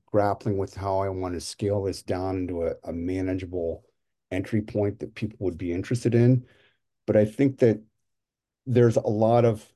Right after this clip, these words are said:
challenge with people being impatient and wanting everything yesterday. And we're in a microwave culture. And, and you,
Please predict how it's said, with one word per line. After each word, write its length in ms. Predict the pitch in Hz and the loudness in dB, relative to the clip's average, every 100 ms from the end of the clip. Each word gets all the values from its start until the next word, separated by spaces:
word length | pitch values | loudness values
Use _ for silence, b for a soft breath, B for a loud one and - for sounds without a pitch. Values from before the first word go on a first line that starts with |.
| _ _ _ _ _ _ | _ _ _ _ _ _
challenge 440 | - 117 123 120 | -2 0 2 0
with 200 | 110 104 | -4 -8
people 220 | - 107 104 | -10 -10 -6
being 300 | 104 98 90 | -4 -2 -4
impatient 600 | 87 - 101 98 - 98 | -6 -4 -2 -2 -6 -8
and 120 | 95 | -4
wanting 280 | 92 92 92 | -2 0 -2
everything 380 | 90 90 82 82 | -2 -4 -6 -4
yesterday. 580 | 82 87 - 78 71 | -6 -6 -8 -6 -6
And 100 | 78 | -6
we're 160 | 92 92 | -6 -4
in 60 | 92 | -4
a 60 | |
microwave 580 | 87 90 - 90 78 76 | -4 -6 -6 -6 -6 -8
culture. 420 | - 78 - 71 | -8 -8 -8 -10
And, 240 | 76 76 - | -8 -10 -12
and 260 | 80 85 104 | -10 -8 0
you, 260 | 117 113 | 2 2